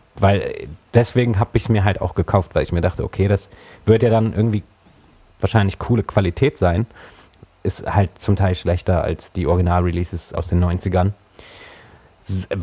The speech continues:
das, also das Release an sich kann man nicht, äh, nichts gegen sagen, aber, ähm, so wie es umgesetzt ist, ist wieder ein bisschen zu, also ich persönlich hab da etwas zu bemängeln, und zwar, dass da halt draufsteht, die sind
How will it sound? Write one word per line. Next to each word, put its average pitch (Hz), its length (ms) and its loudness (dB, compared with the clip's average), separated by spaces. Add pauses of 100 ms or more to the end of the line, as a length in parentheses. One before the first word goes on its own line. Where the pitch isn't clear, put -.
(160)
das, - 300 0
also 107 220 2
das 131 200 2
Release 156 280 2
an 135 120 4
sich 147 320 -2 (280)
kann 120 180 2
man 127 340 0
nicht, 120 500 -2
äh, 92 140 0
nichts 117 340 -2
gegen 117 160 2
sagen, 104 320 2
aber, 101 400 2
ähm, 95 380 2
so 104 200 2
wie 127 60 0
es 113 120 -4
umgesetzt 127 440 0
ist, 113 160 -2
ist - 240 -8
wieder 107 220 4
ein 98 100 2
bisschen 98 260 0
zu, 101 320 -2 (340)
also 104 280 2
ich - 240 -2
persönlich 117 320 0
hab 117 120 -2
da - 200 2
etwas 104 320 0
zu - 100 0
bemängeln, 98 380 2
und 87 140 -2
zwar, 92 160 0
dass 95 140 -2
da 92 140 0
halt 85 180 -2
draufsteht, 92 440 0
die 92 80 -2
sind 98 200 0